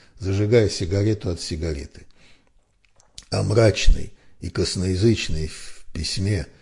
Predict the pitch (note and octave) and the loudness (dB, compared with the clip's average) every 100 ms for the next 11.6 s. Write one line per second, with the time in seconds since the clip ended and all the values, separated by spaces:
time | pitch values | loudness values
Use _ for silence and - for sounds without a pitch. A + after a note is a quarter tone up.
0 | _ - F2+ G2+ - F2 C#2 - F2 A#2+ | _ -6 -2 -2 -2 -8 -10 -12 0 6
1 | D#3+ - - _ _ _ _ _ _ _ | 6 4 -14 _ _ _ _ _ _ _
2 | D#3 F3 B2 A2+ - - - - - _ | -4 -2 -2 -2 -6 -12 -14 -14 -20 _
3 | _ _ G2+ G2 - C3 C3+ B2+ G#2+ F#2+ | _ _ -8 -8 0 4 6 4 2 -2
4 | F2 E2+ F#2+ - - - A#2+ G#2 F2 E2 | -6 -10 -14 -18 -14 -6 -4 -4 -4 -6
5 | F2+ G2 A#2 C#3 F3 E3+ C3+ B2 A#2 - | -6 -4 -2 2 0 0 -2 -2 -6 -16
6 | - _ _ G#2+ G#2+ G#2 - D#3 A#2+ F#2+ | -20 _ _ 2 2 2 2 2 2 0
7 | F2 F2+ F2 A#2 A#2 G2 F#2+ F#2+ E2 C#2 | -2 -6 -4 -2 -2 -2 -2 -4 -6 -8
8 | - - - - _ _ _ _ _ _ | -12 -20 -20 -20 _ _ _ _ _ _
9 | _ - F#2+ B2 E3 E3+ A2+ B2 A#2 - | _ -16 0 2 4 2 2 2 0 -2
10 | G2+ G2 G2+ G2+ - E2+ F2 F#2+ F#2+ F#2+ | -2 -2 -2 -4 -6 -8 -4 -2 -2 -4
11 | E2+ D#2 D2+ D2 - | -4 -6 -8 -10 -14